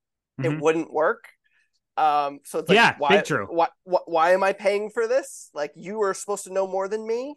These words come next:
Speaker 2: Like, my,
Speaker 1: <laughs>
Speaker 2: I shouldn't have to think critically about it. I'm supposed to just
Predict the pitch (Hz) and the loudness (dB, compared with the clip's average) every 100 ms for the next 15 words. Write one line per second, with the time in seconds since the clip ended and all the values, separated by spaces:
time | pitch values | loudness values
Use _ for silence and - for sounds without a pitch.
0 | - 139 143 156 160 - 170 196 - 220 | -12 -8 -6 -2 -2 0 -2 -2 -4 -10
1 | 170 180 190 - 151 - 143 120 - _ | -6 -4 -4 -6 -10 -4 -4 -6 -20 _
2 | _ _ - 190 170 - 135 98 _ _ | _ _ -4 -2 -2 -6 -12 -12 _ _
3 | _ _ - 160 156 151 135 95 - _ | _ _ -6 -4 2 2 2 -4 -20 _
4 | _ _ _ _ _ _ - 165 165 185 | _ _ _ _ _ _ -2 -2 -2 -4
5 | 160 165 160 | -4 -6 -10